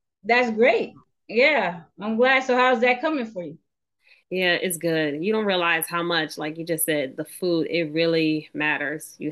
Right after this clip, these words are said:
Speaker 2: have to put the right stuff in your body 'cause it controls everything. It makes you tired and sluggish, and it just messes up everything, your mental. So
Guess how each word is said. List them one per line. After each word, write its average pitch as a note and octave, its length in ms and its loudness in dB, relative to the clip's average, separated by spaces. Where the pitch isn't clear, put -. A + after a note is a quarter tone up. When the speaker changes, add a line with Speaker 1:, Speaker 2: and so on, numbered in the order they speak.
Speaker 2:
have D#3 240 0
to D#3 60 -8
put - 180 -12
the D3 80 -10
right D3+ 280 -4
stuff D3 320 -8
in D3+ 160 -6
your D3 100 -6
body C#3 320 -6
'cause E3 200 -12
it G#3 140 -4
controls F3 440 -4
everything. F3+ 560 0
It C#3 40 -2
makes F3 240 -2
you - 60 -10
tired F3+ 640 0
and D3+ 160 -6
sluggish, F3 760 -4
and C#3 260 -4
it F3+ 80 -12
just F3+ 160 -2
messes E3+ 300 -2
up C#3+ 100 -2
everything, D3+ 400 -2
your C#3 120 -8
mental. D3+ 520 -2
So C3+ 340 -8